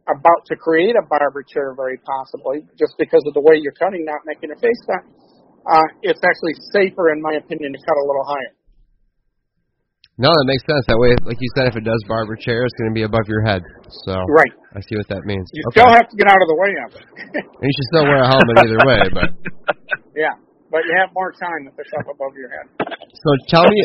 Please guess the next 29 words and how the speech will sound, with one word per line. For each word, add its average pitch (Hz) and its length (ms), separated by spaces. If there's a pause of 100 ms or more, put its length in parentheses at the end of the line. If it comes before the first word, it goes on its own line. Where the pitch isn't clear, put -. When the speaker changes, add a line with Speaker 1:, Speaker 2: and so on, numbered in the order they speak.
(140)
Speaker 2:
tell 175 160
me 196 80
about 180 240
a - 80
close 156 320
call 156 240
that 123 160
you've 135 160
had 113 400
in 113 80
the 110 120
woods 110 400
with 110 120
a 107 80
barber 110 320
chair 107 480
or 104 280
with 104 120
anything 110 320
else 104 240
like 98 240
that. 101 160
I 95 80
mean, 98 240
cutting 143 300
as 107 60
many 113 200
trees 120 320
as 104 140